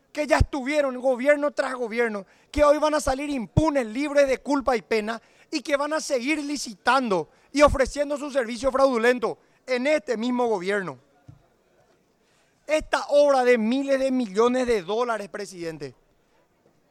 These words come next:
miles de millones de dólares que le costó tiempo, salud, calidad de vida durante siete largos años a los ciudadanos y decir que no hubo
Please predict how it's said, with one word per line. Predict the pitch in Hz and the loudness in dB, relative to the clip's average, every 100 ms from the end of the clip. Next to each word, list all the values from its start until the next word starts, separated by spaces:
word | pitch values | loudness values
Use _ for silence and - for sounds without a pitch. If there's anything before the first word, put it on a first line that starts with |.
| _ | _
miles | 196 247 311 302 285 | -6 0 2 4 4
de | 285 | 4
millones | 269 220 254 269 | -2 2 2 4
de | 262 220 | 0 0
dólares | 214 247 247 | 0 -2 -4
que | 247 254 | -6 -4
le | 254 | -4
costó | 254 208 - 240 | -4 -6 -2 -4
tiempo, | _ 214 247 262 - 196 | _ -4 0 0 0 -8
salud, | - 262 233 208 294 285 | -4 0 0 2 2 0
calidad | - 247 233 247 | 0 0 0 -2
de | 247 208 | 0 -2
vida | 170 262 208 139 - _ - | -2 -2 0 -2 -6 _ -8
durante | 254 269 226 254 | 0 0 0 -6
siete | - 254 294 285 | -4 0 2 2
largos | 254 254 277 262 220 | 4 4 4 2 -2
años | 214 262 262 165 - _ _ - | 0 0 0 -6 -10 _ _ 0
a | 269 | 2
los | 269 - | 2 0
ciudadanos | 269 247 214 247 262 | 2 4 4 2 -2
y | |
decir | 247 220 269 262 | -4 -6 -6 0
que | 262 | 0
no | 226 | 0
hubo | - 247 240 | -2 4 4